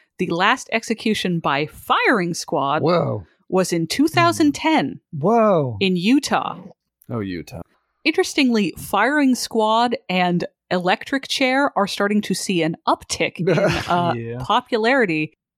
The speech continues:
Speaker 1: as states have struggled to obtain the drugs necessary for lethal injection.
Speaker 2: Oh, I was gonna say, th-, since they started live streaming.
Speaker 1: <laughs>
Speaker 4: Okay. Shut it down, TikTok.
Speaker 1: Four states, Mississippi, Oklahoma, Utah,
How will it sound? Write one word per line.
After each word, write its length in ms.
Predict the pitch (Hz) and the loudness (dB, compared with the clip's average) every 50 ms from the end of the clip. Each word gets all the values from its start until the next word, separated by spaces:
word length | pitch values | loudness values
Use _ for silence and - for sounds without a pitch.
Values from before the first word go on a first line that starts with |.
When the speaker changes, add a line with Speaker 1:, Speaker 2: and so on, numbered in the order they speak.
| _ _ - | _ _ -2
Speaker 1:
as 140 | - 196 196 | 0 0 0
states 360 | - - - 220 240 226 - | -2 -2 0 0 0 0 0
have 140 | - 220 - | -2 -2 -2
struggled 440 | - - - 214 220 233 262 226 - | -2 -2 0 0 0 0 0 -2 0
to 100 | - 233 | 0 -2
obtain 400 | 208 180 - - - 214 214 214 | -2 -2 -4 -4 -2 0 2 2
the 80 | 196 175 | 2 2
drugs 440 | 156 - 170 175 196 214 202 - 196 | 0 -2 0 0 0 0 0 0 2
necessary 580 | 196 202 233 - 226 196 - - 165 160 160 | 2 2 2 0 -2 -2 -2 -2 0 0 -2
for 180 | 165 - - 170 | -2 -2 -4 -4
lethal 360 | 165 160 156 - - 165 175 | -4 -4 -6 -6 -4 -2 0
injection. 460 | 175 175 - 247 269 262 - - - - | 0 2 2 0 0 -2 -6 -10 -8 -6
Speaker 2:
Oh, 280 | 113 120 117 107 101 110 127 131 | -4 -2 -2 -4 -6 -6 -4 -4
I 20 | |
was 120 | 135 131 120 | -2 -2 0
gonna 100 | 127 123 | 0 -2
say, 180 | - - 131 | 0 0 -2
th-, 220 | 123 - 139 143 135 120 | -2 0 -2 -2 -2 -4
since 260 | - - 160 135 - | -4 -4 -4 0 0
they 100 | 143 135 | 0 0
started 320 | - - 147 139 131 113 117 | 0 0 0 0 0 0 0
live 280 | 120 127 143 147 135 | 2 2 2 0 0
streaming. 400 | - - - 113 107 101 101 107 - | -2 -4 -2 -4 -4 -4 0 0 0
Speaker 1:
<laughs> 40 | 254 - - 254 269 - - - - 392 - 160 - - - - 175 | 0 2 0 -2 -2 -2 -4 -4 -2 -2 -2 -2 -4 -8 -10 -4 -2
Speaker 4:
Okay. 320 | 151 - - - 180 165 - - 220 202 - - 240 165 - _ _ _ _ _ _ _ - | -2 -2 0 0 -2 -2 0 -2 -2 -2 -2 -4 -6 -6 -6 _ _ _ _ _ _ _ -12
Shut 240 | - - - 139 | -6 -4 0 0
it 140 | 151 156 135 | 0 0 2
down, 220 | 143 156 165 156 143 | 2 2 2 2 0
TikTok. 500 | - 151 143 - 147 135 123 113 - - _ - 170 127 110 131 - - _ _ _ _ _ _ _ | -2 -2 0 0 2 2 0 0 -4 -8 _ -4 -2 -2 -2 -4 -8 -12 _ _ _ _ _ _ _
Speaker 1:
Four 280 | - - - 233 247 - | -6 0 2 2 2 2
states, 640 | - - - - 208 202 202 - - - - - - - | 0 -2 -2 0 0 0 0 -2 -6 -8 -8 -10 -6 -2
Mississippi, 680 | 185 196 214 - - 311 - - 240 226 - 247 254 - | 0 0 0 2 0 0 0 0 -2 -2 0 -2 -2 0
Oklahoma, 600 | - 185 - - 285 226 220 202 190 190 202 214 - | -2 -2 0 -2 -2 -2 0 0 2 2 0 0 -2
Utah, 540 | - 180 180 208 247 262 - - 233 220 220 | -4 -2 0 2 0 0 0 0 0 0 0